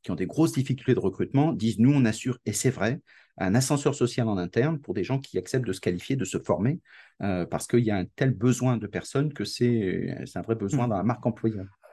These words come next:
Speaker 2: À, à tel point, je me souviens, je crois que c'était sur B F M ou une autre, euh, une autre radio, c'était à la radio, euh, ça a été le motif d'interview d'un, d'un, d'un, d'un, d'un manager, un dirigeant d'une entreprise, j'ai oublié le nom, hein, j'en suis désolé,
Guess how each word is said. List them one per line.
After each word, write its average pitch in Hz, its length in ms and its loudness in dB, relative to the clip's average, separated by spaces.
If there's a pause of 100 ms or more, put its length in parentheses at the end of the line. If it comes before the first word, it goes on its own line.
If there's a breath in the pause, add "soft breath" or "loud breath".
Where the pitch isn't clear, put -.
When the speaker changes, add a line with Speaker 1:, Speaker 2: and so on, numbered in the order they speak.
Speaker 2:
À, 170 100 0 (140)
à 139 60 2
tel 139 220 0
point, 190 240 2
je 196 80 0
me 139 100 0
souviens, 151 380 -4
je 175 80 -6
crois 151 120 0
que 147 60 -6
c'était - 220 -8
sur - 180 -6
B 127 200 -2
F 120 140 -12
M 135 220 0
ou 117 140 0
une 117 100 0
autre, 123 260 -6
euh, 113 220 -4
une 120 140 0
autre 151 240 -2
radio, 123 240 -2
c'était - 160 -12
à 120 40 -4
la 120 100 0
radio, 131 380 -2 (100)
euh, 120 240 -4
ça 135 180 -2
a - 20 0
été 123 180 -2
le 175 120 0
motif 147 420 0
d'interview 147 720 -2
d'un, 123 380 0 (400)
d'un, 117 360 -6
d'un, 110 220 -6
d'un, 110 240 -6
d'un 117 120 -4
manager, 135 600 0 (480 loud breath)
un 127 100 2
dirigeant 147 340 2
d'une 143 140 2
entreprise, 147 360 2
j'ai 165 80 2
oublié 147 160 2
le 135 80 2
nom, 120 140 0
hein, 123 60 -4
j'en 123 120 -8
suis 123 160 -12
désolé, 120 400 0